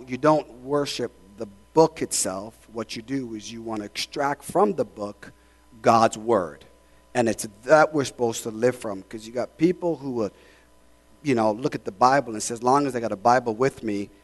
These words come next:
that means God must be with me." Now, it's just a book. But when you actually read it and you realize that it is the breath of God,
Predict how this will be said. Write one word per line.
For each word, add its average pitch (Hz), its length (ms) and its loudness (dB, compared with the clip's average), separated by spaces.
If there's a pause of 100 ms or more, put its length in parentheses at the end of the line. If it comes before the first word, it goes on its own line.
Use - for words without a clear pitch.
(180)
that 107 100 -6
means 117 200 -2
God 113 280 4
must 110 200 -10
be 107 100 -6
with 117 300 -2
me." 92 120 -12
Now, 110 180 -6
it's 123 100 -6
just - 160 -8
a 101 60 -8
book. 101 420 0 (440)
But 120 120 0
when 127 240 2
you 127 200 -4
actually 139 460 2
read 139 640 0
it 110 220 -2 (500)
and 120 180 2
you 127 120 -4 (180)
realize 151 460 8
that 113 200 -2
it 147 140 -2
is 123 140 -2
the 117 120 -2
breath 143 460 2
of 120 140 -2
God, 101 320 -6